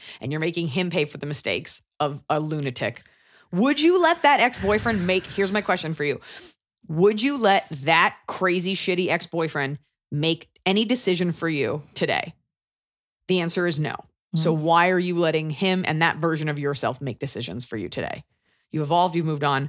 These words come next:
Speaker 1: I say move in with him. If it sucks, better to know sooner rather than later. I also believe you should live together. I understand girls that are like, "I want a commitment." I get that if you, like, if someone's asking you, like, give up your schooling or move across country or something like that, but you do wanna live with someone, kinda like you wanna have sex with someone before you marry them,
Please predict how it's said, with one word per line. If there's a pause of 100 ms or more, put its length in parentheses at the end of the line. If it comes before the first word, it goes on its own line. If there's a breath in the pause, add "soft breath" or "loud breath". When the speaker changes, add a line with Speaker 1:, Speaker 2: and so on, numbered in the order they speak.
(140)
Speaker 1:
I
say
move
in
with
him.
If
it
sucks,
better
to
know
sooner
rather
than
later. (640 soft breath)
I
also
believe
you
should
live
together.
I
understand (920 loud breath)
girls
that
are
like,
"I
want
a
commitment." (200)
I
get
that
if
you,
like, (460)
if
someone's
asking
you,
like,
give
up
your
schooling
or
move
across
country
or
something
like
that,
but
you
do
wanna
live
with
someone,
kinda
like
you
wanna
have
sex
with
someone
before
you
marry
them,